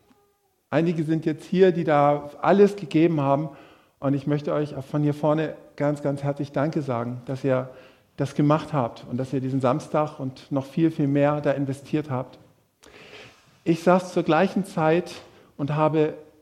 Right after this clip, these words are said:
wahnsinns leckeren Rahm-Birnenkuchen gegessen bei Waltraud. Mit ein bisschen schlechtem Gewissen,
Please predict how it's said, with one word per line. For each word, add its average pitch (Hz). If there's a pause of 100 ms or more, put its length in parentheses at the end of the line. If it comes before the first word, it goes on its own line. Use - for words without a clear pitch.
(320)
wahnsinns 175
leckeren 160 (440)
Rahm-Birnenkuchen 165 (600)
gegessen 139
bei 135
Waltraud. 135 (1000)
Mit 156
ein 143
bisschen 185
schlechtem 165
Gewissen, 175